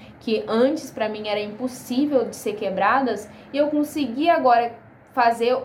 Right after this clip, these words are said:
coisas que eu não, não conseguia fazer. Eu consegui falar pra vocês essas coisas, testemunhar pra vocês coisas que eu não conseguia fazer meses atrás, anos atrás. Se você,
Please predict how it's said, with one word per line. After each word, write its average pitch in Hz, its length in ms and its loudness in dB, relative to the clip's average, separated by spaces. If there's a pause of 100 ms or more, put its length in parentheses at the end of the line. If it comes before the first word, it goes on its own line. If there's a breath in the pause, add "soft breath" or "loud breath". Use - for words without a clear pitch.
(120)
coisas 254 360 2
que - 80 -12
eu 247 80 2
não, 262 220 0
não 262 160 2
conseguia 254 400 -2
fazer. 269 400 0
Eu 214 140 0
consegui 233 400 -6
falar 247 300 4
pra 320 140 0
vocês 277 520 0
essas 262 260 -4
coisas, 214 320 -4
testemunhar 220 640 -4
pra 285 120 -2
vocês 254 400 0
coisas 240 320 0
que - 140 -4
eu 233 60 -2
não 247 140 0
conseguia 233 420 -6
fazer 254 480 0 (360 loud breath)
meses 233 460 4
atrás, 202 480 0
anos 226 240 -4
atrás. 190 580 -2 (240 loud breath)
Se - 120 -16
você, 233 320 0